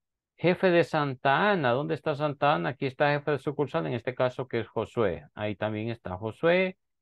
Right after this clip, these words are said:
Y por último, bueno, no, todavía no. Empleados de Sonsonate, Sonsonate, ¿dónde está aquí? Cuarenta y cinco. Y por último, sí, año de inicio de operaciones en San Miguel. San Miguel está por acá. Año de apertura,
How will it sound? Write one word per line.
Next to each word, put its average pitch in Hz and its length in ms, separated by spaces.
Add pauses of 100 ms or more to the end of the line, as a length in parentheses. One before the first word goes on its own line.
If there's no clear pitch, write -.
(120)
Y 160 280
por 165 260
último, 165 760
bueno, 113 380
no, 120 140
todavía 110 340
no. 98 120
Empleados 143 360
de 139 80
Sonsonate, 139 680
Sonsonate, 127 540
¿dónde 123 160
está 127 200
aquí? 170 360 (800)
Cuarenta 113 400
y 104 60
cinco. 101 460 (480)
Y 170 140
por 170 200
último, 147 360
sí, 175 300
año 135 240
de 135 80
inicio 135 300
de 135 40
operaciones 127 460
en 110 100
San 170 320
Miguel. 151 540
San 101 240
Miguel 101 180
está 98 220
por 107 160
acá. 156 440 (300)
Año 110 300
de 104 80
apertura, 160 500